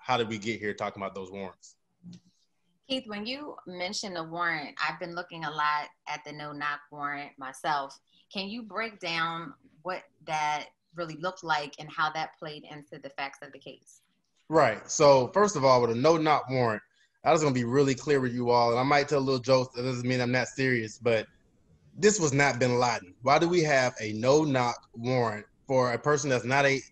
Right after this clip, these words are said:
Speaker 1: criminal suspect in anything? This is a case in which they're supposed to go to her house to find potential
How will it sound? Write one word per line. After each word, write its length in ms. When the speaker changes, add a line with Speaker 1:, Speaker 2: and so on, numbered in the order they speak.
Speaker 1:
criminal 340
suspect 540
in 80
anything? 540
This 200
is 140
a 60
case 300
in 60
which 140
they're 160
supposed 240
to 60
go 120
to 80
her 140
house 320
to 80
find 420
potential 420